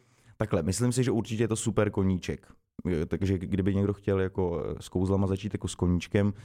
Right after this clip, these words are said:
tak to je určitě výborný nápad. Já si i myslím, jak ses mě ptal na začátku, jestli, eh, je v,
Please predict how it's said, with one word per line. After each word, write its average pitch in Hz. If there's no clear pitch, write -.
tak -
to -
je 92
určitě 95
výborný 90
nápad. 90
Já 101
si -
i 117
myslím, 107
jak 98
ses -
mě 107
ptal 101
na 98
začátku, 98
jestli, 101
eh, 92
je 95
v, -